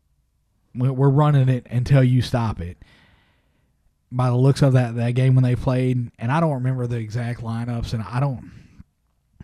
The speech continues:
Jaren may have been out as well in that game. Maybe why J V was out there, I can't remember.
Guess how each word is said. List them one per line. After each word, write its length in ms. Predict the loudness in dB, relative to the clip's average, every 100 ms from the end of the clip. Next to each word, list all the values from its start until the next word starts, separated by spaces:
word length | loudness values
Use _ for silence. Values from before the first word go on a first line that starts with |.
| _ -20 _ _ _ -6
Jaren 360 | -2 0 0 0
may 160 | 2
have 120 | 2 2
been 160 | 0
out 240 | 0 -2 -2
as 160 | -2
well 500 | -4 -4 -4 -8 -10 -14
in 160 | -6 -4
that 220 | -4 -4
game. 500 | -6 -4 -4 -4 -6 -10 -4
Maybe 320 | -2 0 0
why 320 | 0 -2 -2
J 260 | 0 0 0
V 160 | 0 0
was 200 | -2 -2
out 240 | -4 -4
there, 160 | -4 -4
I 80 |
can't 320 | -6 -4 -4 -2
remember. 540 | -2 0 -2 -4